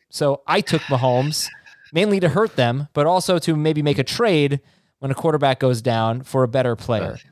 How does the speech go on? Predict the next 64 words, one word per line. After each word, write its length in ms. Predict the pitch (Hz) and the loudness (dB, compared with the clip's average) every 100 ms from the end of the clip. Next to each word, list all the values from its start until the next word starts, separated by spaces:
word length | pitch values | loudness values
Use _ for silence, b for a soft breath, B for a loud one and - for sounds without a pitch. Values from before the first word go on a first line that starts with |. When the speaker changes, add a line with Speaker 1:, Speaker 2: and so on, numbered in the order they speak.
| _ _ _ | _ _ _
Speaker 1:
So 120 | - | -2
he 80 | 147 | 0
took 260 | 180 151 - | 2 0 -2
Herbert 360 | 170 185 185 175 | -2 0 2 2
in 100 | 151 | 0
the 60 | |
fourth, 440 | 120 156 156 156 - | 0 0 2 0 -4
and 120 | 131 | -6
he 40 | 131 | -2
took 180 | - | -4
Mahomes 380 | 123 113 143 131 | -2 0 0 0
in 80 | 120 | -2
the 80 | 110 | -2
sixth. 500 | - 98 - - - | -4 -6 -8 -12 -12
Why 200 | - 151 | 0 2
are 80 | 240 | 4
you, 120 | 254 190 196 | 2 -2 -4
you've 180 | 226 311 | -2 0
been 80 | 285 | 0
Speaker 2:
Ugh. 40 | |
Speaker 1:
shaking 320 | - 254 240 | 0 -2 -2
your 140 | 220 190 | -2 0
head 260 | 190 190 | 2 0
since 200 | - 160 | -2 -2
I 100 | 160 | 0
started 480 | 151 - 185 190 185 | 0 0 0 2 2
reading 280 | 151 170 147 | 2 2 2
this 180 | 143 - | 0 -2
email. 360 | 165 143 117 | -4 -2 0
What 160 | 113 180 | 0 2
is 140 | 202 | 2
your 80 | 175 | 0
deal 300 | 139 175 160 | 0 0 2
here? 140 | 117 120 | 2 2
Speaker 2:
No, 100 | 113 | 2
I've 180 | 120 | 0
been 120 | 123 143 | -2 -6
sh-, 100 | - - | -8 -2
I've 100 | 127 | 0
been 100 | 139 | 0
shaking 320 | 135 139 131 | -2 -2 -2
my 100 | 131 | -2
head 180 | 113 107 | -2 -4
since 220 | 104 98 | -6 -8
the 100 | - | -6
Herbert 340 | 92 98 87 - | 0 0 0 -6
fourth 260 | 87 85 | -6 -6
round 280 | 87 80 76 | -4 -6 -6
pick, 240 | 78 76 - | -8 -8 -10
but 100 | 73 | -6
go 160 | 82 | -4
on. 160 | 78 76 | -2 -2
Speaker 1:
What 80 | 403 | -2
are 40 | |
you 60 | 427 | -2
talking 500 | 440 453 415 277 226 | 0 0 0 -2 -4
about? 160 | 220 | -4
He 140 | - 226 | -2 -2
got 120 | 233 | 0
McCaffrey, 600 | 190 - 226 320 - 262 | -2 0 0 0 0 -2
Fournette, 500 | - 220 208 214 185 | 0 0 2 0 0
D 140 | 175 190 | -2 0
J 200 | 180 180 | 0 0
Moore, 440 | 160 156 147 | 2 2 0